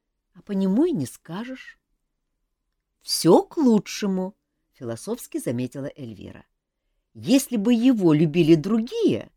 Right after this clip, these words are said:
он бы не достался тебе, так что всё к лучшему,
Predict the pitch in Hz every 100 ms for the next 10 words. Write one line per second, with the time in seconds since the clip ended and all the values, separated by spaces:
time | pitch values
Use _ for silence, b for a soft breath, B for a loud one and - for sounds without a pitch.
0 | _ _ _ _ _ - 220 220 269 370
1 | 381 392 - 427 427 427 - 403 135 131
2 | 127 143 _ _ _ _ - - - 214
3 | 175 - 415 440 165 143 - - 143 131
4 | 139